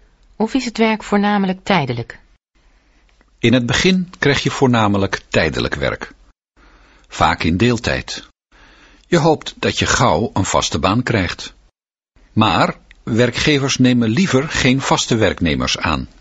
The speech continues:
Speaker 2: Die kunnen ze moeilijk ontslaan. Dat moeten ze aan de rechter vragen.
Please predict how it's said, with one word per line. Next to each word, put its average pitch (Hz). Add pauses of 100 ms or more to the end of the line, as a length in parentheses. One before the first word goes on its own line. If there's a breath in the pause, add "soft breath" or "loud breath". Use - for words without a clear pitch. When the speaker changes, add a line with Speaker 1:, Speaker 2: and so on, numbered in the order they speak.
(1080 loud breath)
Speaker 2:
Die 135
kunnen 110
ze -
moeilijk 107
ontslaan. 101 (1080 soft breath)
Dat -
moeten 139
ze 90
aan -
de 76
rechter -
vragen. -